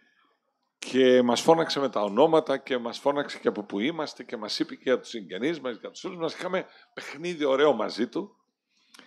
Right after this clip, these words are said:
Ε, ο φίλος μου τα κοιτούσε λίγο έτσι παράξενα στην αρχή και φεύγοντας του λέει: «Γέροντα, εγώ θέλω να εξομολογηθώ». Και λέω: «Γέροντας, εγώ, παιδί μου, δεν εξομολογώ και τους καλόγερος είμαι.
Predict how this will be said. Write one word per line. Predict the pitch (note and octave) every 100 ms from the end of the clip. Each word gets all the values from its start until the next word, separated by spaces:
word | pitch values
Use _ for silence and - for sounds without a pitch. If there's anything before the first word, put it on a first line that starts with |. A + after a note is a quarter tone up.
| _ _ _ _ -
Ε, | C#3 C3
ο | C3 A2+
φίλος | E3 F3 E3
μου | E3
τα | - B2+
κοιτούσε | - D#3+ D#3 B2+
λίγο | C3 B2+
έτσι | C3 -
παράξενα | - A2+ B2+ - G#2+
στην | F#2 - F#2
αρχή | F2 - D#3+ G3+ _ _ _ _ -
και | G#2
φεύγοντας | - C3 C3 A2+ G#2
του | G#2
λέει: | A2+
«Γέροντα, | A2+ F#2+ G#2+ - B2 G2+ - _ _ _ _ _ _ -
εγώ | - B2+
θέλω | B2+ C3+
να | C3+
εξομολογηθώ». | - A#2+ A2 G#2 G2 E2+ - A2+ - _ _ _ _ _ _ _
Και | - G#2
λέω: | G#2+ A2
«Γέροντας, | A2+ A2 G2 -
εγώ, | G#2+ B2+
παιδί | C3+ C3+
μου, | C#3+ A#2+
δεν | B2
εξομολογώ | D3+ - - A2+ A2 F#2 G#2
και | - -
τους | -
καλόγερος | - A2+ A#2+ G2 F#2 F2+ -
είμαι. | E2